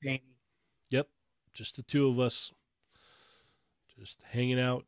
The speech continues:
Speaker 2: talking toys. Um, I put the, uh, the new Mezco P X exclusive Harley Quinn in the photo there, so that was fun.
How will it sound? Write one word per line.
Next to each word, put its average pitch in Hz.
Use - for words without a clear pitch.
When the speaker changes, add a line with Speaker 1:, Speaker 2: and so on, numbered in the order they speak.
Speaker 2:
talking 117
toys. 120
Um, 98
I 98
put -
the, 101
uh, 95
the 107
new 104
Mezco 110
P 131
X 113
exclusive 113
Harley 110
Quinn 110
in 110
the 107
photo 107
there, 104
so -
that 104
was 104
fun. 107